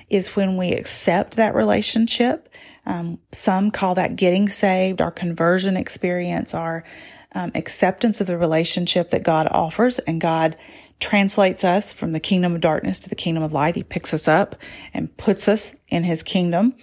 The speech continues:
But then we have to learn how to live as a citizen of that kingdom.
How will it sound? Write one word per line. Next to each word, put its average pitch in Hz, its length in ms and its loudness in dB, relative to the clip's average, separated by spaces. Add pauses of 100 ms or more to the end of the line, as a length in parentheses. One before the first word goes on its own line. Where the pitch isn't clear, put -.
(580)
But 214 200 2
then 247 200 6
we 269 120 6
have 233 240 2
to 220 80 0
learn 190 300 2
how 202 100 2
to 190 100 2
live 180 280 4
as 175 80 0
a 175 80 0
citizen 226 440 2
of - 100 -2
that - 180 -2
kingdom. - 480 -6